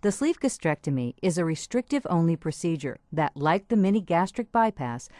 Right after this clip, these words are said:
creates a stomach pouch along the lesser curve. Unlike the mini gastric bypass, however, the sleeve gastrectomy completely removes and discards the larger bypassed portion of the old stomach,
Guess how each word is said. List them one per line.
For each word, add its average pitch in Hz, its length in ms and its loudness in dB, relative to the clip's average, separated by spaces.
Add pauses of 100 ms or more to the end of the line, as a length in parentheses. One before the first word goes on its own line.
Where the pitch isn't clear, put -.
(180)
creates 220 440 2
a 233 60 2
stomach 247 420 2
pouch 127 440 -6
along 170 460 4
the 165 100 0
lesser 147 360 -2
curve. 156 460 -4 (440)
Unlike 147 380 0
the 135 80 -2
mini 135 220 0
gastric 143 440 -4
bypass, 143 540 -2
however, 127 560 -4
the 175 100 0
sleeve 277 300 -2
gastrectomy 165 680 -2
completely 262 580 -2
removes 147 540 2
and 208 200 2
discards 135 720 -2
the 170 100 0
larger 196 420 2
bypassed 151 600 -2
portion 196 440 -2
of 156 120 -4
the 185 100 2
old 185 220 2
stomach, - 480 0